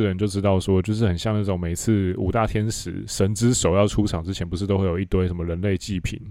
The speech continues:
然后像人柱一样，一堆人跟幽魂在那边黑黑的蠕动嘛。他，他的瞳孔深处大概就是那种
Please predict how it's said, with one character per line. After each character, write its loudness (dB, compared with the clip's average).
然 -2
后 2
像 0
人 0
柱 2
一 -2
样， -2
一 -2
堆 4
人 0
跟 -2
幽 4
魂 -4
在 -4
那 -2
边 -2
黑 -2
黑 0
的 2
蠕 -4
动 -2
嘛。 -12
他， 0
他 2
的 4
瞳 0
孔 2
深 -2
处 -4
大 -4
概 -2
就 -2
是 -8
那 -6
种 -10